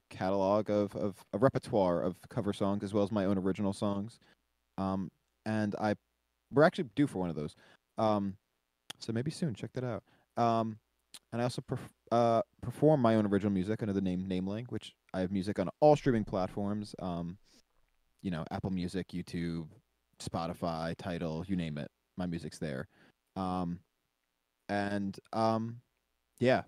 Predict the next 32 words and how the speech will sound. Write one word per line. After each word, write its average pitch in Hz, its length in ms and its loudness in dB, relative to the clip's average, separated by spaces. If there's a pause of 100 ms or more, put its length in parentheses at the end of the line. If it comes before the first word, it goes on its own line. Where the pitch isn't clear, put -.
for 127 120 2
those 123 200 8
of 131 60 2
you 123 220 6 (160)
who, 113 60 2
who 117 160 2
follow 139 380 6
it 139 180 2
and, 104 300 -4 (420)
and 107 140 -2
don't 113 240 4
know, 87 320 -2 (1000)
I 127 100 0
probably 190 200 2
shouldn't 110 180 -4
say 101 80 0
this 90 140 -4
yet, 90 180 -2 (140)
but 120 160 2
yeah, 123 200 4
I 104 100 0
got 110 160 2
the 113 60 2
masters 98 320 0
back 90 220 -2
for 104 60 -6
my 92 100 2
album, 90 340 0
so 87 240 0
the 113 120 -2
album's 127 260 4
complete. 101 440 -2